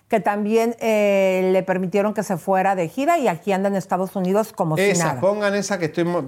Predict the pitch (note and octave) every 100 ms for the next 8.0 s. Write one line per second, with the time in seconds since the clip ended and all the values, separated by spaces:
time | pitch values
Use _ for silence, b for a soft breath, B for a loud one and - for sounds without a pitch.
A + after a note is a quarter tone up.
0 | D3 D3 C#3+ C#3 D3+ D3 B2 A#2+ - C#3+
1 | A#2+ G#2 - D3+ D3 D3+ - D#3+ D#3+ D3+
2 | D3 C#3+ B2+ - C3+ C#3 - - C#3 D3
3 | A#2+ A#2+ - G2 G#2 G2 G#2+ G2+ A#3+ B3
4 | C4+ A#3+ A3+ G#3+ G3+ G#3+ G#3+ G3 F3+ G3
5 | D#4+ - - _ _ _ _ _ _ _
6 | _ _ _ _ _ _ _ _ _ _
7 | _ _ _ _ _ - E3+ D#3+ C#3+